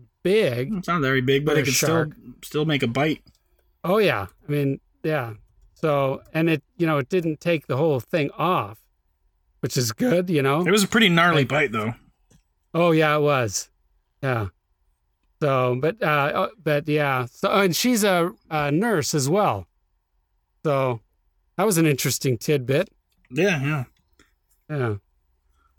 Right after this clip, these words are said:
Speaker 2: All right.
Speaker 1: So
Speaker 2: Well,
Speaker 1: anyway, that was, that was that attack.
Speaker 2: Well, thank
Speaker 1: So
Speaker 2: you for
Speaker 1: if you're
Speaker 2: that,
Speaker 1: gonna go
Speaker 2: Dave.
Speaker 1: Yeah. So if you're gonna snorkel in the Galapagos Islands, eh, be a little careful.
Speaker 2: Oh yeah, def-, I, um, you know, if you're gonna go in
Speaker 1: <laughs>
Speaker 2: the ocean at all, be a little careful.
Speaker 1: Yeah.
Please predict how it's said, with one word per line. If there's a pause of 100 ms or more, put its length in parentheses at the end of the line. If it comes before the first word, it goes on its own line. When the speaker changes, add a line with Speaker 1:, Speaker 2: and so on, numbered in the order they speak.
Speaker 2:
All
right.
Speaker 1:
So
Speaker 2:
Well,
Speaker 1:
anyway,
that
was,
that
was
that
attack. (640)
Speaker 2:
Well,
thank
Speaker 1:
So
Speaker 2:
you
for
Speaker 1:
if
you're
Speaker 2:
that,
Speaker 1:
gonna
go
Speaker 2:
Dave. (440)
Speaker 1:
Yeah.
So
if
you're
gonna
snorkel
in
the
Galapagos
Islands,
eh,
be
a
little
careful. (520)
Speaker 2:
Oh
yeah,
def-,
I,
um,
you
know,
if
you're
gonna
go
in
Speaker 1:
<laughs>
Speaker 2:
the
ocean
at
all,
be
a
little
careful. (580)
Speaker 1:
Yeah.